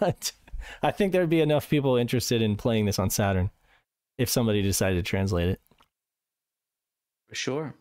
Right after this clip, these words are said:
Speaker 2: All right. Well, there's actually one thing I wanna talk about before we
Speaker 1: Yes,
Speaker 2: went, and that's
Speaker 1: controversial.
Speaker 2: about the, the controversial. Uh, did you wanna go to a, go to the everdrive store dot com?
Speaker 1: Oh,
Speaker 2: Like, just
Speaker 1: right.
Speaker 2: in the browser?
Speaker 1: EverDrive?
Speaker 2: EverDrive store and just go on their webpage.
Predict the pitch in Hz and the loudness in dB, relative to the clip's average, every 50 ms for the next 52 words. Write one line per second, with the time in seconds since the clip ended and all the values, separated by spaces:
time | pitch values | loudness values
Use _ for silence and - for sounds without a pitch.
0 | _ - 110 120 127 131 117 - 107 107 107 104 - - 120 120 131 151 156 151 | _ -8 -6 -4 -4 -6 -6 -6 -6 -6 -6 -6 -4 -4 -4 -2 -2 -4 -4 -4
1 | - 143 131 139 139 - 156 139 127 127 131 127 123 120 - 131 127 117 117 117 | -4 -4 -4 -4 -4 -4 -4 -4 -2 -2 -2 -4 -4 -4 -4 -6 -4 -4 -4 -6
2 | - - - 117 117 113 110 104 - - 120 135 135 123 120 - - 117 110 110 | -4 -4 -4 -4 -4 -4 -6 -6 -2 0 2 2 2 2 2 0 0 -2 -2 -2
3 | - 143 127 - - 120 117 131 143 139 117 107 107 107 107 - - _ _ _ | 0 0 0 2 0 0 0 2 2 2 2 0 0 -2 -4 -8 -14 _ _ _
4 | _ _ _ _ _ _ _ _ _ _ _ _ _ _ _ _ _ _ _ - | _ _ _ _ _ _ _ _ _ _ _ _ _ _ _ _ _ _ _ -8
5 | 120 117 - - 131 127 120 123 117 120 117 - - 110 110 117 117 110 127 131 | -8 -4 -4 -4 -4 -4 -4 -4 -4 -4 -4 -4 -4 -2 -2 -2 -4 -4 -4 -6
6 | 131 156 160 160 165 170 165 160 156 143 135 131 - 143 143 160 170 143 139 - | -4 -4 -4 -4 -4 -4 -4 -2 -2 -4 -4 -4 -4 -4 -2 -4 -4 -4 -2 -2
7 | 120 127 135 143 135 147 151 151 151 - - 160 151 156 156 147 - 127 123 120 | -2 -4 -4 -4 -4 -4 -4 -4 -6 -6 -6 -4 -4 -4 -4 -4 -4 -4 -4 -4
8 | - - 120 123 131 139 143 139 139 143 _ _ _ _ _ _ _ _ _ _ | -4 -4 -4 -4 -4 -6 -8 -10 -12 -18 _ _ _ _ _ _ _ _ _ _
9 | _ _ _ - - - 135 131 131 127 131 131 131 120 117 101 104 110 107 110 | _ _ _ -8 -2 0 2 2 2 2 2 2 0 0 -2 -4 -4 -4 -2 -4
10 | 113 113 120 120 123 123 _ _ _ _ _ _ _ _ _ _ _ _ - 135 | -4 -6 -6 -8 -10 -10 _ _ _ _ _ _ _ _ _ _ _ _ -4 0
11 | 127 147 147 127 147 143 147 147 147 135 139 - - _ _ _ _ _ _ _ | 0 0 2 2 2 4 4 4 2 0 -2 -10 -18 _ _ _ _ _ _ _
12 | _ _ _ _ _ _ _ _ _ _ _ _ _ _ _ _ _ _ _ _ | _ _ _ _ _ _ _ _ _ _ _ _ _ _ _ _ _ _ _ _
13 | - - 131 135 131 113 123 117 113 - - - 117 113 113 113 113 113 104 - | -6 -4 -4 -4 -4 -4 -4 -4 -4 -6 -6 -6 -4 -4 -4 -4 -4 -6 -8 -10
14 | - - - - 120 113 113 110 107 107 - 101 107 104 - 110 107 104 - | -12 -10 -6 -4 -4 -4 -4 -4 -6 -4 -4 -6 -6 -4 -4 -6 -6 -6 -8